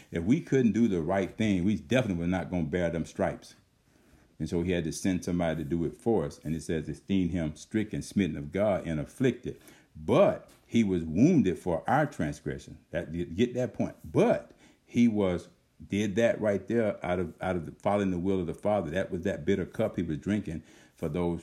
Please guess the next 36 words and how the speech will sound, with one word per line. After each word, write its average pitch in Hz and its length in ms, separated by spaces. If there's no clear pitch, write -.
those 82 200
stripes - 520
to 85 100
be 85 440
how 101 280
we're 92 200
healed 85 600
and 82 180
what 95 180
we're 85 160
healed 82 400
with. 87 280
"But 120 400
he 117 200
was 90 220
wounded 95 380
for 90 120
our 87 120
transgressions 85 760
and 78 320
bruised 107 400
for 82 120
our 85 100
iniquities, 82 840
and 85 220
the 76 80
chastisement 104 800
of 80 100
our 80 140
peace 85 260
was 78 220
upon 80 420
him," 101 440
not 90 180
anyone 113 400
else, 80 240